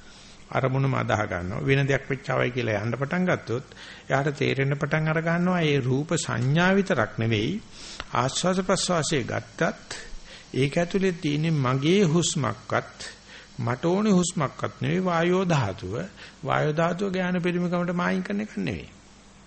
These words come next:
මේ වායෝ ධාතුව කියන එක උගතට නුගතට කියලා මායින් කරන එකක් නෙවෙයි.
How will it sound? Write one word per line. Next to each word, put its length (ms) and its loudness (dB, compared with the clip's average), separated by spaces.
මේ 280 0
වායෝ 380 4
ධාතුව 400 2
කියන 200 0
එක 100 -2
උගතට 500 2
නුගතට 400 2
කියලා 220 -2
මායින් 280 2
කරන 180 0
එකක් 260 -2
නෙවෙයි. 240 -4